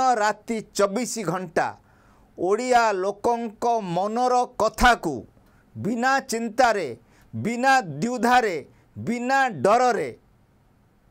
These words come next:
ଲୋକମାନଙ୍କ ସାମ୍ନାରେ ବିତର୍କକୁ ନବା ପାଇଁ ଆମେ ବଦ୍ଧପରିକର। ଯେହେତୁ ଆମେ ବିନା ଚିନ୍ତାରେ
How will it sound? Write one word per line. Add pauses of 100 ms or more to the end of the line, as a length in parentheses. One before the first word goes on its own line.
(300)
ଲୋକମାନଙ୍କ
ସାମ୍ନାରେ (400)
ବିତର୍କକୁ
ନବା
ପାଇଁ
ଆମେ (180)
ବଦ୍ଧପରିକର। (460)
ଯେହେତୁ (540)
ଆମେ
ବିନା
ଚିନ୍ତାରେ